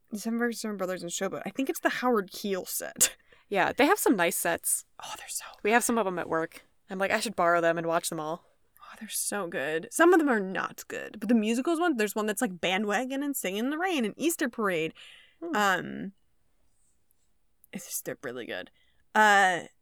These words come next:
Speaker 1: but I really like Howard Keel. Also, I'm just, like,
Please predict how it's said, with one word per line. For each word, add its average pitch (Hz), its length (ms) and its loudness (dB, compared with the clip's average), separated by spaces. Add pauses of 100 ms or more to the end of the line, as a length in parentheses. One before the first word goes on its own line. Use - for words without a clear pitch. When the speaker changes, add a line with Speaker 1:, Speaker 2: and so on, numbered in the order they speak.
(200)
Speaker 1:
but 196 680 0 (720)
I - 60 -10 (100)
really 135 220 -10
like - 180 -12
Howard - 240 -10
Keel. - 380 -10
Also, - 200 -10
I'm - 140 -10
just, - 240 -16
like, 185 200 -8